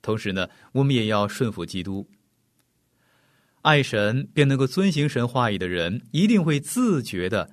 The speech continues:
来顺服基督的。一个不受教的基督徒，他是不可能爱主的。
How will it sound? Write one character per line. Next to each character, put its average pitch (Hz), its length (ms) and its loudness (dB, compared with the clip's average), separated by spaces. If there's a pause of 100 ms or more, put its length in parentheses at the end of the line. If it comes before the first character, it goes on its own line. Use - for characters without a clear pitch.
(140)
来 95 240 -2
顺 107 220 -4
服 80 160 -10
基 - 160 -12
督 73 160 -12
的。 - 200 -20 (840)
一 151 120 4
个 156 120 4
不 147 160 0
受 156 180 2
教 135 160 2
的 123 80 0
基 127 120 -4
督 127 120 -2
徒， 98 340 -4 (180)
他 120 140 -2
是 117 120 -2
不 208 340 2
可 - 280 -4
能 92 160 -6
爱 82 140 -10
主 64 220 -16
的。 - 180 -20